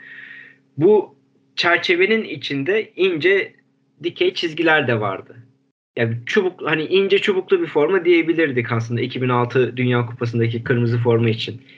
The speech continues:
İki bin sekizde ise bu ince çizgiler artık yok. Sadece o çerçeve kalmış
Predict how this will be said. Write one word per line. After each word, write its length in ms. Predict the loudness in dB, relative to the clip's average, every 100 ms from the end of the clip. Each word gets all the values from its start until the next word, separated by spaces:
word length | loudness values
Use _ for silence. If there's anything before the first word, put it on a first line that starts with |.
| _
İki 240 | -4 2
bin 80 | 2
sekizde 560 | 4 0 2 0 0 0
ise 300 | 2 2 4
bu 140 | 4
ince 260 | 4 2 0
çizgiler 680 | -2 -2 0 2 0 -4 _ -2
artık 440 | -2 -2 -6 -2
yok. 320 | 0 0 -4 -18 _ _
Sadece 560 | 0 2 2 2 2 0
o 160 | -4 -2
çerçeve 540 | 0 0 0 0 0
kalmış 560 | 0 -2 -2 -6 -8